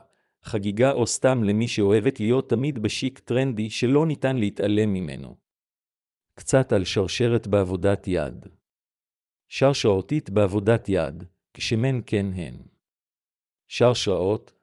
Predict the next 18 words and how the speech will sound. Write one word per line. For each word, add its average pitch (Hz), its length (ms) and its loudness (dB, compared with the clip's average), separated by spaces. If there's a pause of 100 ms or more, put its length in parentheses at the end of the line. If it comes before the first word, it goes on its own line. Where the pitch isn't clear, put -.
(140)
אשר 101 280 -2
כל 139 200 4
אחת 131 340 -2
מהן 104 320 0
זכתה 104 400 -2
לטיפול 131 460 -2
מסור 147 380 0
ומוקפד 131 520 0
של 101 180 -2
עבודת 101 460 0
יד 113 180 2
איכותית 131 540 -4
שמובילה 107 600 0
לתוצר 139 500 0
מרשים 127 520 -2
ובלעדי. 101 640 -2 (1000)
השיוף 120 500 0
העדין, 95 500 0